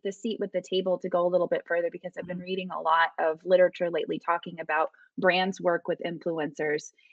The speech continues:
Speaker 1: and how there is such a, a pay disparity happening between
Speaker 2: Mm-hmm.
Speaker 1: Black and brown content creators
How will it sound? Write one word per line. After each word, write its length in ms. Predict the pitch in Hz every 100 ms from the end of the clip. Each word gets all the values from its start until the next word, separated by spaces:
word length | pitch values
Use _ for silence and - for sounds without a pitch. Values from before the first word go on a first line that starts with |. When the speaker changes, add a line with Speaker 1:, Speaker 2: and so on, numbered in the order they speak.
| _ 190
Speaker 1:
and 420 | 185 180 175 160 _ -
how 200 | - 185
there 140 | 175
is 300 | - 170 - _ -
such 300 | 240 220 196
a, 100 | 170 - _ _ - - - -
a 60 | -
pay 240 | - 214 202
disparity 640 | 196 - 185 180 156 160
happening 520 | 170 151 - 156 170
between 480 | 160 - 185 170 165
Speaker 2:
Mm-hmm. 280 | - _ -
Speaker 1:
Black 220 | 180 208
and 80 | 190
brown 220 | 170 -
content 380 | 175 165 180 -
creators 640 | 180 170 165 165 160 -